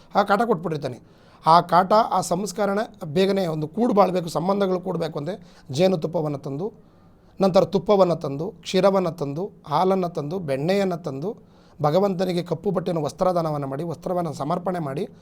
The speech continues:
ಎಳ್ಳು, ತುಪ್ಪ, ಬೆಣ್ಣೆ, ಹಾಲನ್ನು ತಂದು ಪಂಚಾಮೃತ ಅಭಿಷೇಕ ಮಾಡಿ ಆ ಪ್ರಾರ್ಥನೆ ಮಾಡ್ಕೊಂಡಾಯ್ತಂದ್ರೆ ಎಲ್ಲ ಥರ ಶನಿ ಮುಕ್ತಿ ಬಿ-, ಬಿಡುಗಡೆ ಆಯ್ತದೆ ಎಂಬುದಕ್ಕೆ ನಾನು ಜನತೆಗೆ ಹೇಳಕ್ಕೆ ಇಷ್ಟಪಡ್ತೀನಿ. ನಾನು ಇಲ್ಲಿ ಗುರುವಾರ ಒಂದು ದಿನ ಸಿಗ್ತೀನಿ, ಶನಿವಾರ, ಭಾನುವಾರ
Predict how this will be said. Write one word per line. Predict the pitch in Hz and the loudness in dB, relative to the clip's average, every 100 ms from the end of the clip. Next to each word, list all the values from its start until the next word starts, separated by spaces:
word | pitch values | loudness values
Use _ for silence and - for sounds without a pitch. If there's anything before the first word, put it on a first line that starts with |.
| - _ - _ - | -20 _ -20 _ -4
ಎಳ್ಳು, | 160 175 196 202 | 0 2 4 4
ತುಪ್ಪ, | 220 196 160 - 190 190 | 2 -4 -8 0 2 2
ಬೆಣ್ಣೆ, | 147 143 165 190 | 0 -2 -2 -2
ಹಾಲನ್ನು | 160 147 190 196 175 | 2 2 4 2 0
ತಂದು | 156 147 185 | -2 -4 -4
ಪಂಚಾಮೃತ | 208 139 139 185 180 156 | -6 -6 -2 0 0 -4
ಅಭಿಷೇಕ | 160 170 175 | -4 -6 -8
ಮಾಡಿ | 160 143 175 | -8 -6 -6
ಆ | 160 | -6
ಪ್ರಾರ್ಥನೆ | 151 156 170 202 | 0 0 0 -2
ಮಾಡ್ಕೊಂಡಾಯ್ತಂದ್ರೆ | 185 165 156 143 135 143 233 - - - - | -2 -4 -6 -8 -8 -10 -10 -14 -20 -20 -6
ಎಲ್ಲ | 151 170 | 0 2
ಥರ | 202 190 | 2 0
ಶನಿ | 170 175 196 247 - | -2 -2 -2 -2 -4
ಮುಕ್ತಿ | 180 175 226 | -8 -4 -2
ಬಿ-, | 202 175 | 0 -2
ಬಿಡುಗಡೆ | 151 175 190 175 | 0 2 4 2
ಆಯ್ತದೆ | 175 160 | 0 -2
ಎಂಬುದಕ್ಕೆ | 156 143 190 | -6 -6 -6
ನಾನು | 262 202 | -4 -2
ಜನತೆಗೆ | 180 160 | -2 -2
ಹೇಳಕ್ಕೆ | 139 127 | -6 -8
ಇಷ್ಟಪಡ್ತೀನಿ. | - 123 120 120 | -12 -12 -12 -14
ನಾನು | 110 107 _ | -16 -20 _
ಇಲ್ಲಿ | 185 196 | -4 -2
ಗುರುವಾರ | 160 190 202 | 2 6 6
ಒಂದು | 196 175 175 160 | 6 4 2 0
ದಿನ | 156 | -4
ಸಿಗ್ತೀನಿ, | 147 131 - 147 - - _ - - - - | -6 -8 -8 -8 -10 -16 _ -20 -20 -20 -4
ಶನಿವಾರ, | 190 196 202 220 | 0 2 2 4
ಭಾನುವಾರ | 160 143 135 | 4 4 2